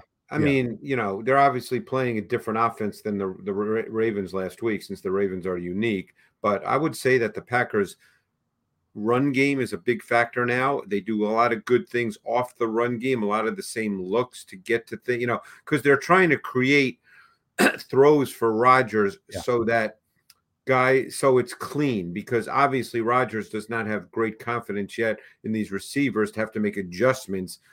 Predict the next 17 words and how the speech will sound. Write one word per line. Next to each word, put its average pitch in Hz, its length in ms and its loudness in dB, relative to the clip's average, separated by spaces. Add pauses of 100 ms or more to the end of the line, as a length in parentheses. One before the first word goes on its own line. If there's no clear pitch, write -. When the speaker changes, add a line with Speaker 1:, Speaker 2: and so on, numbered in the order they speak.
(280)
Speaker 1:
once 113 280 -4
the 107 80 -6
ball 107 300 4
is 92 100 -6
snapped. 127 520 -2 (260)
So, 107 460 2 (480)
you 113 80 -2
know, 113 200 2
they're 113 160 4
trying 143 400 2
to 117 80 -6
make 117 320 -2
it 101 100 -6
clean 139 480 -2
by 104 140 0
really 120 640 2
d-, 101 180 -12